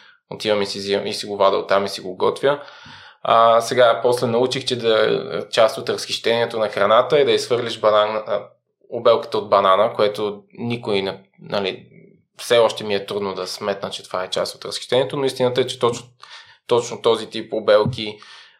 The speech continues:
ам, опаковки и така нататък, те са доста големи вредители, защото те, те се изхвърлят и вече те се разграждат. Нали, един банан, да ти, ако той е двеста, триста, четиристотин грама,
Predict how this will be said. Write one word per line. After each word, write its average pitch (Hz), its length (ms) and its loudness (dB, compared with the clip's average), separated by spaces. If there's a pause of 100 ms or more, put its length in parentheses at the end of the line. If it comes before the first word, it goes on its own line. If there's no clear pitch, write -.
(140)
ам, 104 800 2
опаковки 117 640 -2
и 110 80 -10
така 110 260 2
нататък, 107 520 -2
те 120 120 4
са 117 280 4
доста 113 340 -2
големи 110 420 0
вредители, 104 560 -4
защото 120 440 -6 (140)
те, 120 440 2 (160)
те 120 140 4
се 120 160 -2
изхвърлят 123 760 -2
и 131 100 -6
вече 123 340 0
те 123 140 2
се 117 180 0
разграждат. 92 640 -2
Нали, 104 220 -4
един 110 340 -2
банан, 120 460 2 (560)
да 110 180 -4
ти, - 80 -18 (160)
ако - 260 -4
той 117 240 6
е 110 60 0
двеста, - 440 -2
триста, 113 300 -10
четиристотин 101 600 -6
грама, 101 420 2